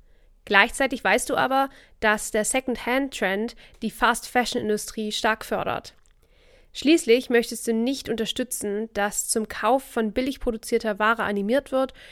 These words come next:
und dann mit Hilfe von Secondhand das schlechte Gewissen gestillt wird. Es ist und bleibt wahrscheinlich noch länger schwierig, hier eine einheitliche Definition zu finden. Deshalb ist es auch so wichtig, dass du für dich Nachhaltigkeit definierst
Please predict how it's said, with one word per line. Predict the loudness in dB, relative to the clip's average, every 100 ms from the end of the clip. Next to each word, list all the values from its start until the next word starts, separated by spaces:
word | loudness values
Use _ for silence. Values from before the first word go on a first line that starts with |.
| -20 -2
und | 0 0 2
dann | 2 4
mit | 0 0
Hilfe | 0 -2 -2
von | -6
Secondhand | -4 -4 -4 -4 0 0 0 -4 -6
das | -2
schlechte | -2 -2 -2
Gewissen | -2 0 -2 -2 -4
gestillt | -4 -4 -4 -4 -6
wird. | -6 -8 _ _ _ _ -20 -20 -20 _ _
Es | -4 0
ist | 0 2 0
und | 0
bleibt | 2 2 0 -2
wahrscheinlich | -4 0 0 0 -4 -4
noch | -2
länger | 4 4 4
schwierig, | 0 -2 -2 -2 -4
hier | -6 0 2 2
eine | 0 2
einheitliche | 2 2 0 -2 -4
Definition | -4 -4 -6 -2 -4 -4
zu |
finden. | -6 -6 -4 -6 -8 -12 _ _ _ _ _ _ -20 -2
Deshalb | 0 2 2 2 2
ist | -4 -2
es | -2
auch | -2
so | -2
wichtig, | -2 0 2 2 0 -4
dass | 0 0 0 -6
du | -6
für | -4 -4
dich | -2 -4 -6 -4
Nachhaltigkeit | 0 0 0 -6 -6 -4 -4 -2
definierst | -6 -4 0 2 2 2 -4